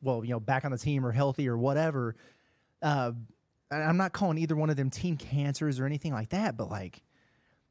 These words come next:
do, do you disrupt what's working right now to work those guys back in the mix? And if you do, like, how do you go about doing that? Do you just throw 'em right back in there, or do you ease 'em in? Like, it's just, uh,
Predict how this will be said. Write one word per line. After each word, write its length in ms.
do, 200
do 120
you 120
disrupt 600
what's 240
working 480
right 340
now 520
to 160
work 340
those 220
guys 300
back 320
in 80
the 80
mix? 460
And 160
if 140
you 80
do, 220
like, 200
how 140
do 80
you 80
go 140
about 340
doing 300
that? 240
Do 60
you 60
just 300
throw 260
'em 140
right 180
back 240
in 160
there, 320
or 140
do 80
you 260
ease 300
'em 100
in? 300
Like, 140
it's 140
just, 280
uh, 240